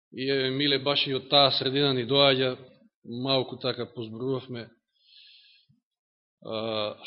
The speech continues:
дека тоа уште многу одамна се практикува, мислам, и уште пред да се изгласа таму. Меѓутоа, не е само тоа. Црквата Божја се соочува со многу проблеми, многу застранувања во многу области.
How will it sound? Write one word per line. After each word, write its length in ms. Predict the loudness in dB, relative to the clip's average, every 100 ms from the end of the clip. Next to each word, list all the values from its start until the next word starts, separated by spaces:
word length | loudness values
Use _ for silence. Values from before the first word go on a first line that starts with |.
| -20 -14
дека 220 | -10 -8 0
тоа 180 | 2
уште 180 | 2 0
многу 280 | -2 2 4
одамна 260 | 4 2 0
се 180 | -4
практикува, 500 | -6 -4 -4 -4 -8
мислам, 260 | -8 -8 -6
и 40 |
уште 280 | -6 -4 -8
пред 200 | -4 -4
да 100 | -4
се 180 | -6 -4
изгласа 480 | -4 -4 -8 -8 -12 -20 _ _ -20 -20 _ _ _ _ _
таму. 400 | -4 -4 -6 -10 -20 _ _ -20 -20 _ -8
Меѓутоа, 240 | 2 6
не 140 | 8 8
е 40 |
само 300 | 8 8 6 6
тоа. 320 | 6 6 2 -14 -20 _ _ _ _ _ _ _ _ _ _ -6
Црквата 380 | -6 -2 0 0
Божја 280 | 2 0 0
се 160 | -2
соочува 400 | 0 0 2 0
со 140 | -2 0
многу 260 | 0 0 0
проблеми, 420 | -4 -2 -6 -10 -20 _ _ _ -20 -20 _
многу 280 | -4 0 2 0
застранувања 680 | -4 -4 -2 0 0 -2 -6
во 80 | -4
многу 320 | -4 -2 -2
области. 480 | -2 -6 -6 -12